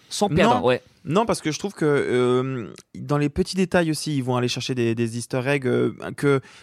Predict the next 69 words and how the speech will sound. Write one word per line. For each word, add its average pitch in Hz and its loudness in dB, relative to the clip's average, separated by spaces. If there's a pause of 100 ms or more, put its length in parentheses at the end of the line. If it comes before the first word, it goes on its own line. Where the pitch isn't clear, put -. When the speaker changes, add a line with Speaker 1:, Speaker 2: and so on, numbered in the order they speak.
(560)
Speaker 2:
je 151 0
trouve 214 0
que - -8
ça 156 4
devient 147 0
pas 202 2
étouffant 160 -4
pour 120 0
le 117 0
spectateur, 120 0
parce 120 -4
que 120 -8
si 135 -6
tu 147 -2
ne 143 2
connais 135 6
pas, 120 2 (240)
bah, 113 -2
tu 143 0
ne 127 0
connais 107 -4
pas. 107 0 (460)
Mais 123 0
si 151 0
t'as 156 4
joué 143 4
à 147 4
Mario 131 4
Odyssey, 127 2
bah, 139 4
tu 135 0
reconnais 127 2
le 113 0
désert 110 2
aztèque. 147 2
Si 190 -6
tu, 165 0
euh, 120 4 (280)
as 131 4
eu 139 4
une 143 0
GameCube, 143 -2
tu - -10
te - -12
sou-, 117 -6
reconnais 139 2
la 131 4
sonnerie 139 0
qui 131 -2
est 120 4
en 120 0
fait 135 -2
le 120 0
jingle 127 0
de 123 2
lancement. 143 0
Si 185 -4
tu 160 -2
as 147 2
joué 147 2
à 143 2
Yoshi 139 2
Island, 139 2
tu - -8
vas 131 2
reconnaître 131 -2
cette 127 -6
petite 123 -6
planète 139 0